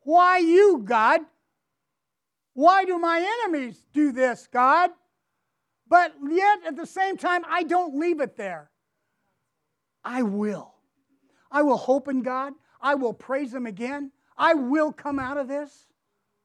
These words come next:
The Lord is my deliverer. He is my Savior.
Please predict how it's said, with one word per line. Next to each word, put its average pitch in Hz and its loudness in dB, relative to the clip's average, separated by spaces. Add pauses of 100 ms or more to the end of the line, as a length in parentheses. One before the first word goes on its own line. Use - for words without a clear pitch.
(160)
The 294 2
Lord 330 6
is 269 -4
my 285 -2
deliverer. 262 -4 (100)
He 359 4
is 330 -2
my 277 -4
Savior. 285 -4